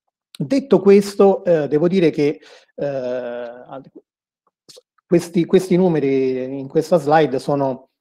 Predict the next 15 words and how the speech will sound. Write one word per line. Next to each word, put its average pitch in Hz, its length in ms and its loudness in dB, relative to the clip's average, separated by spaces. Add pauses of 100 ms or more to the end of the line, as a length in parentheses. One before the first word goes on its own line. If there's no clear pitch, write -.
(140)
sono 156 380 -2
comunque, 151 640 2
eh, 135 460 -4 (440)
mm, 143 320 -8
sorprendono, 220 1080 4
eh, 143 380 0
in 151 100 -8
senso 165 300 -2
positivo, 156 680 0 (400)
eh, 127 360 -4
o 135 140 -2
almeno 160 300 0
hanno 156 220 -2
sorpreso 165 480 0
me, 190 400 0